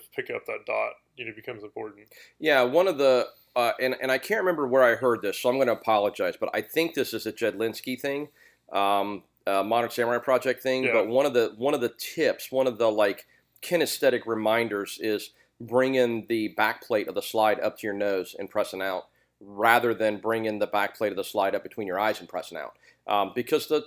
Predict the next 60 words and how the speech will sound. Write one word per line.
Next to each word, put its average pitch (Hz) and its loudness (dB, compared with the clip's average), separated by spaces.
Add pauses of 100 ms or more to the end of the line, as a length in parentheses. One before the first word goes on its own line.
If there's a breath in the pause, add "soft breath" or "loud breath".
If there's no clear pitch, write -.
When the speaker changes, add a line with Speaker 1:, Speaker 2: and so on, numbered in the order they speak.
(120)
Speaker 2:
optic 123 2
sits - -4
just - -8
a 110 -6
skosh 107 -4
higher. 120 -2 (340 soft breath)
Um, 101 2
and 117 -2
so 127 -6
that 135 6
was 131 4
one 131 2
of 117 2
the 120 2
things 113 -2
I 123 -2
remember 107 0
hearing, 110 -2
like, 110 0
that - 0
visual 151 2
aspect 117 0
of 107 2 (400)
getting 131 0
the 120 0
gun 120 0
up 117 0
and 107 -2
out 107 0 (120)
and, 104 -4
and 117 -6
getting 131 0
it - -4
maybe 120 -2
just 107 -8
a 110 -2
little 117 0
lower 120 6
than 107 -4
you're 104 -4
used 104 -4
to 110 -2
on 101 -2
your 92 -4
press 101 -2
out. 98 0
It, - -12
it 170 -6
just - -8
takes 120 -6
some 95 -8
reps, 101 0
I 98 -2
think, 101 -8
and 98 -6
once 107 -6
you're 92 -6
there, 98 -2
you're 87 -6
there. 95 -2